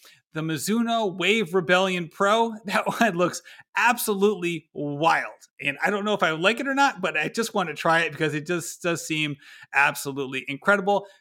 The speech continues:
Thank you so much for listening to this episode. If you haven't done so already, go subscribe to the YouTube channel. If you're watching this on YouTube, thank you so much. Go hit the like button and subscribe. I really appreciate it.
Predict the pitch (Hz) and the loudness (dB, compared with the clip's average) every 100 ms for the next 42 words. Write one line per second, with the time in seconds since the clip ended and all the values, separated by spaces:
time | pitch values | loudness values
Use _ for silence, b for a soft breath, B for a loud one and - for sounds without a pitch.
0 | _ 240 269 240 277 262 214 214 226 233 | _ -2 -2 -4 -2 -2 -2 -4 -2 -4
1 | 196 196 185 - 220 220 - 240 233 240 | -4 -4 -4 -4 -6 -8 -4 -2 -4 -8
2 | 151 165 - 202 202 202 196 226 220 226 | -12 -8 -2 -2 -2 -6 -4 -4 -4 -4
3 | 208 208 - 214 175 196 226 220 - 214 | -4 -6 -4 -4 -6 -8 -6 -6 -4 -2
4 | 214 208 160 185 180 311 269 202 170 151 | -2 -6 -6 -4 2 2 2 0 -2 -6
5 | 139 - 131 - b b _ 262 269 311 | -8 -10 -10 -10 b b _ -6 -4 -4
6 | 330 330 285 - - 269 349 302 262 320 | -2 -2 -2 -4 -8 -4 -4 -2 0 0
7 | - 285 320 294 269 - 277 294 240 - | 0 -2 -2 -4 -6 -6 -4 -4 -4 0
8 | 190 202 220 214 262 - 262 247 - | 2 2 0 -2 -6 -2 -2 -2 -6